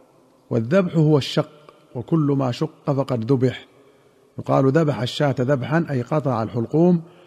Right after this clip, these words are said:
من باطن عند النصيل، والنصيل مفصل ما بين العنق والرأس تحت اللحيين،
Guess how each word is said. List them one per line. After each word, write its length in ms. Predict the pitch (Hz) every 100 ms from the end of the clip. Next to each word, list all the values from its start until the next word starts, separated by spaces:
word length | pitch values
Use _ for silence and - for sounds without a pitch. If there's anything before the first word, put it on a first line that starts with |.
| _ -
من 200 | 131 127
باطن 600 | 139 160 135 151 143 113
عند 220 | 127 131
النصيل، 520 | 135 123 120 165 131 - - _ _ _ _ -
والنصيل 560 | 117 127 120 170 151 143 -
مفصل 360 | 147 156 - 151
ما 180 | 143 139
بين 180 | 139 135
العنق 420 | 117 143 147 143
والرأس 440 | 135 135 147 123
تحت 260 | - 120 -
اللحيين، 500 | 127 113 131 135